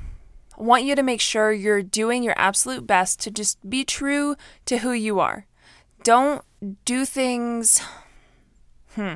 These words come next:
how do I put this? Don't try to be a certain way to fit somebody else's needs,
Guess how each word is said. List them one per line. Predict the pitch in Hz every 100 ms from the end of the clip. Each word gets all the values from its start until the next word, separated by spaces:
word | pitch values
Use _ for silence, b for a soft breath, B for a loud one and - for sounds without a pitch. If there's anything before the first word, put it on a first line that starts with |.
| -
how | 208
do | 196
I |
put | 185 185
this? | - - B B B -
Don't | 277 359 - -
try | 302 330
to | 285
be | 196 - 208 240
a |
certain | 269 - 247 247
way | 214 214 202 240 262
to | - 240
fit | - - 240 - _ -
somebody | - 233 214 214 -
else's | 196 196 196 202
needs, | 185 180 175 165 - -